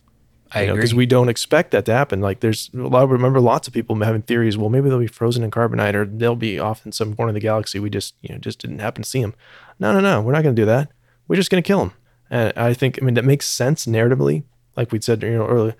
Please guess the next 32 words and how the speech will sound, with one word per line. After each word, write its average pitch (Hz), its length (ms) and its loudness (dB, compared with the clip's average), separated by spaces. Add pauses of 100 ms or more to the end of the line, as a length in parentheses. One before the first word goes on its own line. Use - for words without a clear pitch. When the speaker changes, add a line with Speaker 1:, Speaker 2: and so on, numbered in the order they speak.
(100)
Speaker 2:
it 143 100 0
should 160 180 2
be 123 100 2
Luke 113 220 2
that 98 80 -4
shows 101 240 0
up 101 200 -2
in 92 200 -8 (160)
Mandalorian 107 520 -4 (160)
season - 240 -8
finale. 110 300 -6 (460)
There's 120 220 -4
no 131 80 4
reason 131 220 4
not 139 180 2
to. - 160 -8 (400)
These 180 100 -4
people 208 200 -2
should 117 160 -2
die. 123 260 0
There's 123 160 -2
no 151 100 4
reason 151 220 4
they 127 100 2
shouldn't 123 320 0
die. - 340 -4 (440)
That's 127 200 -4
why 113 160 2
it - 80 -4
matters 117 420 0
so 87 180 -8
much, - 480 -12